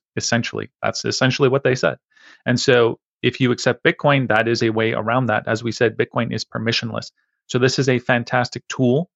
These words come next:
whose uses are expanding. The, do I wish the price would, you know, keep going up or, or remain very stable? Uh, of course I do. That would make it, uh, that would make it all the better. I would point out, of course, that in the last six months, we've seen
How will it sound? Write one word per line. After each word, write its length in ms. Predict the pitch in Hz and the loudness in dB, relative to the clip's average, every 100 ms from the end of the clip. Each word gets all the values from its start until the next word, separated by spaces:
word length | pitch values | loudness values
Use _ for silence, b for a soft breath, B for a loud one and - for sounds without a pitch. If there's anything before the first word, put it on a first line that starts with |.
| _ _ | _ _
whose 280 | - 139 120 | 0 2 4
uses 460 | 123 143 - 135 - - | 2 2 2 0 0 0
are 180 | 117 | 0
expanding. 640 | 113 - - 113 113 135 151 _ _ _ _ | 0 -4 -4 -4 -2 -4 -6 _ _ _ _
The, 240 | 113 113 | 2 2
do 180 | 113 135 | 4 4
I 40 | |
wish 220 | 135 143 - | 6 4 2
the 80 | |
price 340 | - 120 127 - | 0 2 2 0
would, 240 | 117 113 - _ | 0 0 -6 _
you 100 | 120 | -6
know, 80 | 113 | -2
keep 220 | 135 - | -4 -2
going 240 | 117 113 | -2 0
up 160 | 113 156 | -2 -2
or, 340 | 117 110 107 - - | 0 0 0 -2 -2
or 100 | 120 | 0
remain 320 | 117 120 117 | 2 0 -2
very 180 | 110 107 | -4 -6
stable? 420 | - 113 127 165 _ _ _ _ _ | -2 -2 -2 -10 _ _ _ _ _
Uh, 220 | 117 120 | 2 2
of 100 | 117 | 0
course 220 | - 214 - | 0 0 2
I 120 | 110 | 0
do. 180 | 101 - | -2 -2
That 140 | 120 120 | 0 2
would 120 | 123 | 0
make 220 | 127 117 | -2 0
it, 260 | 123 120 - _ - | -2 -2 -8 _ -6
uh, 160 | 110 - | -6 0
that 100 | 123 | 0
would 100 | 123 | 0
make 160 | 127 120 | -4 -4
it 40 | |
all 140 | 120 117 | -4 -4
the 80 | 110 | 0
better. 320 | 120 117 - b b | 0 0 -6 b b
I 80 | 123 | 2
would 220 | 143 165 | 4 4
point 180 | - 143 | 4 4
out, 80 | 139 | 2
of 120 | 139 | 0
course, 240 | 139 143 143 | 2 2 4
that 100 | 120 | 2
in 60 | |
the 80 | 117 | 2
last 240 | 110 113 - | 0 0 -2
six 180 | 120 | -6
months, 260 | 117 120 - | -4 -4 -2
we've 160 | 113 - | -4 0
seen 220 | 131 | -2